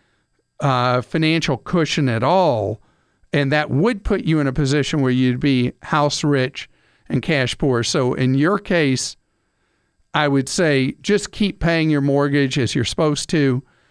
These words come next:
and keep your savings because you may well need it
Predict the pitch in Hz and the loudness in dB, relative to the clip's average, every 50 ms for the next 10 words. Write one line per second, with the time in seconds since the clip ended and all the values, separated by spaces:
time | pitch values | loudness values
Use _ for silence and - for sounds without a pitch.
0 | _ _ _ _ _ _ - 143 135 131 127 123 120 120 - - - 214 214 196 | _ _ _ _ _ _ -2 0 0 0 0 0 0 -2 -4 -4 -2 -2 -2 -2
1 | - - - 151 135 123 - - 185 170 170 156 147 147 139 131 123 120 - - | -2 -2 0 0 0 0 0 0 2 2 2 2 2 0 0 0 0 -2 -6 -10
2 | _ _ _ _ _ _ _ _ _ _ _ - 151 127 143 147 135 113 - - | _ _ _ _ _ _ _ _ _ _ _ -4 0 0 2 2 0 0 -4 -6
3 | - _ _ _ _ _ _ - - 160 156 147 147 156 156 156 165 160 151 147 | -10 _ _ _ _ _ _ -4 0 0 2 2 2 2 2 2 2 2 2 2
4 | 135 127 120 127 147 196 220 220 202 165 147 127 131 - _ | 2 2 2 2 2 2 2 2 2 2 2 0 -2 -4 _